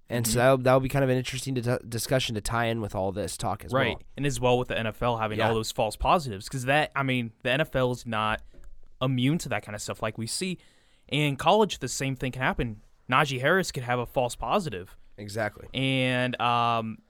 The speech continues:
Speaker 2: you know, I really think that it's just gonna be a lot of stress on the college football community, even more than there is right now.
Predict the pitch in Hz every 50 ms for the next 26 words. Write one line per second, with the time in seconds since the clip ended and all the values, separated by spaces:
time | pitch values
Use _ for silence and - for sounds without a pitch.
0 | - - 160 160 156 160 170 165 160 147 143 - 135 143 143 151 151 147 143 -
1 | 139 151 - 139 123 123 - 139 127 - 147 131 123 120 131 131 127 131 - -
2 | - 120 117 117 120 139 156 147 - - - - - - 127 123 127 117 107 -
3 | - - - - _ _ _ _ - 123 127 117 - 123 123 120 - 143 127 127
4 | 117 - 127 120 113 120 123 110 107 107 107 101 - - _ _ - - 170 175
5 | 170 151 135 131 135 135 123 120 113 107 107 107 107 107 107 107 - - - -
6 | - - - 120 123 127 113 - 107 113 113 120 127 127 123 123